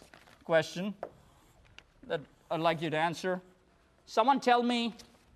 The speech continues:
what the number of levels in this tree are precisely,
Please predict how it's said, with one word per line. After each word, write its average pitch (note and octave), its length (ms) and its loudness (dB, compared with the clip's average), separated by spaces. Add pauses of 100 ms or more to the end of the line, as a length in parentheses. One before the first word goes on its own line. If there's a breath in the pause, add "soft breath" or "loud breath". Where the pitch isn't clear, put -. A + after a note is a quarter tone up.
(280)
what A3+ 400 0
the G3+ 100 4
number G#3+ 400 2
of D3+ 160 4
levels G#3+ 540 4
in G3+ 100 -2
this F3 220 -4
tree A#3+ 320 0
are D#3 260 6
precisely, G3 880 0